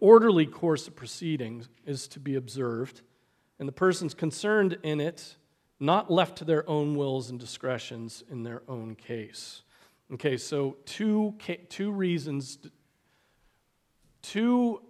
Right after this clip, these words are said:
possible situations where divorce is legitimate. One, adultery, porneia, sexual sin, okay? Two, willful abandonment, right? And that,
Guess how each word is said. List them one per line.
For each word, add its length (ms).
possible 1080
situations 840
where 160
divorce 600
is 300
legitimate. 600
One, 560
adultery, 720
porneia, 640
sexual 540
sin, 280
okay? 260
Two, 640
willful 760
abandonment, 1160
right? 200
And 240
that, 380